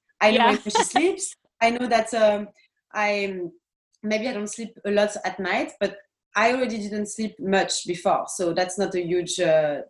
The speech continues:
Speaker 1: change. And then, you know, a tiny baby sleeps a lot. So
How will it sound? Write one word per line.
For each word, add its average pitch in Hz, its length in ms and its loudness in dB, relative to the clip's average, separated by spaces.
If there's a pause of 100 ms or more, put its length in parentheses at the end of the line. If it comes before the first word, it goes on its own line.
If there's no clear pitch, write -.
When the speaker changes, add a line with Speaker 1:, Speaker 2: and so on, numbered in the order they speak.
(100)
Speaker 1:
change. 269 420 2 (440)
And 214 200 4
then, 214 320 6 (300)
you 190 100 0
know, 214 200 2
a 214 60 -4
tiny 277 300 0
baby 208 260 0
sleeps - 340 -8
a 202 60 -4
lot. 262 380 0
So 190 420 -4